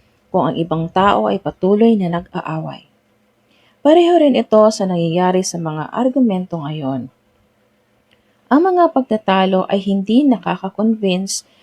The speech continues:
ng sino man o tungkol sa anumang bagay at maaaring magdulot pa ito ng karahasan.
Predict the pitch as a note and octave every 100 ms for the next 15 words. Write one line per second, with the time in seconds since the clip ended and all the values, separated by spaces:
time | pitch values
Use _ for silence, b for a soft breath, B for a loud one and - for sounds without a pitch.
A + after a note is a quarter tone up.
0 | b - A#3 A#3+ C4 E4 F4 A#3+ E3 E3
1 | E3 _ _ _ - G3 G#3 G3 G3 -
2 | A3+ A#3+ - G3+ F3 E3+ E3 E3 F#3 G3
3 | G3 F#3+ G3 - _ _ _ B3 C4 C#4
4 | C#4 - C4+ C4+ C4+ C4 B3 A#3+ B3+ C4
5 | - - G#3+ - G3+ F3 F3 F3 E3+ D3+
6 | C#3+ - D3+